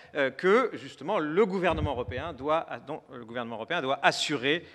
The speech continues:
le bon fonctionnement. Et puis, il y a un deuxième paradoxe. Le deuxième paradoxe que l'on voit très vite se, se, se, se, se déployer, c'est que finalement, ce gouvernement du marché, eh bien, c'est un gouvernement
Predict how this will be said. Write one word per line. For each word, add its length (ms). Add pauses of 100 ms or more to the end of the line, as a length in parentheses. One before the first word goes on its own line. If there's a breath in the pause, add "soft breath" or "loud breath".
(160 loud breath)
le 200
bon 200
fonctionnement. 580 (560 loud breath)
Et 80
puis, 140
il 40
y 60
a 40
un 60
deuxième 380
paradoxe. 680 (260 soft breath)
Le 80
deuxième 300
paradoxe 640 (160 soft breath)
que 80
l'on 120
voit 160
très 240
vite 180
se, 240
se, 360
se, 260
se, 200
se 120
déployer, 760 (340 loud breath)
c'est 200
que 140
finalement, 720 (420 loud breath)
ce 240
gouvernement 800
du 140
marché, 500 (800 soft breath)
eh 100
bien, 240
c'est 220
un 80
gouvernement 640